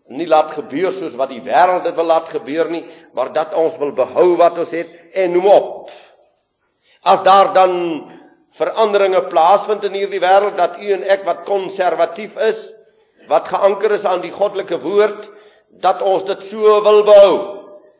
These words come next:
Nou, ek wil vir u vanmôre sê, u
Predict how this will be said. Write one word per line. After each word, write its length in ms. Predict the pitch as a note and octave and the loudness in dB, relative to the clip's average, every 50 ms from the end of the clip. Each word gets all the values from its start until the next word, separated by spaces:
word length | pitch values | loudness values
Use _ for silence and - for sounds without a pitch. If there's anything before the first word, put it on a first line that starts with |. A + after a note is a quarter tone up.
| _ _ _ _ _ _ _ _ _ _ _ _ _ _ _ _ _ _ _ _ _ | _ _ _ _ _ _ _ _ _ _ _ _ _ _ _ _ _ _ _ _ _
Nou, 80 | B2 C#3 | -8 -6
ek 220 | F#3+ F#3 F3+ D3 D#3 | -4 -4 -6 -4 -4
wil 140 | F3 D#3+ - | -4 -6 -6
vir 160 | D3+ D3+ D#3+ D#3 | -10 -12 -12 -12
u 40 | C#3 D3 | -10 -8
vanmôre 400 | D3+ C#3+ D3 D3 C#3+ C#3+ C#3 C3 | -6 -2 0 2 2 2 0 -2
sê, 220 | - - C#3 B2 G2+ E2 - - - - _ _ _ _ _ _ _ _ _ _ _ _ _ _ _ _ _ _ C#4 | -6 -6 -8 -6 -6 -8 -10 -14 -20 -20 _ _ _ _ _ _ _ _ _ _ _ _ _ _ _ _ _ _ -4
u 140 | C4+ C#4 | -2 0